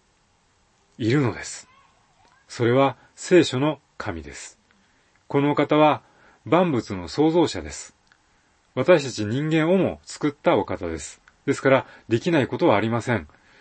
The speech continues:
このお方にはどんな病気も治せます。まあ、ただ、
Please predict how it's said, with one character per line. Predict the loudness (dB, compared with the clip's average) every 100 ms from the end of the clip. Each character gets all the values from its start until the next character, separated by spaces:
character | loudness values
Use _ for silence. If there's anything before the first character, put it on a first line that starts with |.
| _ -20 _ -6
こ | -2
の | 0
お |
方 | 0 -2 0
に | 2
は | 0 -2 _ -4
ど | 0 2
ん | 2
な | 0 0 -6 _ -6
病 | -4 -4
気 | -4
も | -6 -6 _ _
治 | -10 -8 -8
せ | -12
ま | -14
す。 | -14 -16 -18 _ _ _ _ _ _ _ _ _ _ _ _ _ _ _ _ _ _ _
ま | -4
あ、 | 0
た | 4
だ、 | 4 4